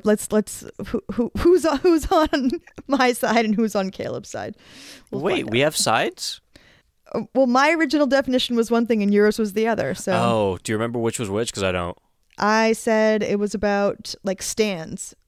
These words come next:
Speaker 1: people around celebrities, and you said it was the celebrities themselves.
Speaker 2: You're right. You're right. That's what I was on first. I think I'm on your side too, to be honest. <laughs>
Speaker 1: That,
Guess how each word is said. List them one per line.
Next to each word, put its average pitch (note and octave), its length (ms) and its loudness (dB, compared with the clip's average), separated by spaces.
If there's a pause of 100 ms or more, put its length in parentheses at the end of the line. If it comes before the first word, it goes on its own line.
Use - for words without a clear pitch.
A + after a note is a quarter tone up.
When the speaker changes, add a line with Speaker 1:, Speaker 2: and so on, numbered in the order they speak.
Speaker 1:
people G3 420 -2
around F#3 760 -2
celebrities, F3 680 -4
and F#3+ 160 -6
you G3 140 -4
said F#3+ 140 -4
it D#3 80 0
was D#3 140 -6
the G3 80 -10
celebrities F3+ 480 -4
themselves. - 500 -12
Speaker 2:
You're G#2 180 -2
right. F#2 380 0
You're F#2+ 140 -4
right. F#2 200 0
That's F#2 220 -6
what G2 120 0
I F2+ 60 0
was F2+ 180 -2
on F2+ 200 -4
first. - 500 -10 (340)
I A#2 80 -4
think D#3+ 140 2
I'm C#3+ 100 0
on G#2 140 0
your F#2+ 140 -2
side F#2 240 -4
too, F2+ 260 -2
to F2 60 -6
be F2+ 120 -2
honest. F2 440 -6 (160)
<laughs> - 20 -8 (380)
Speaker 1:
That, - 240 -4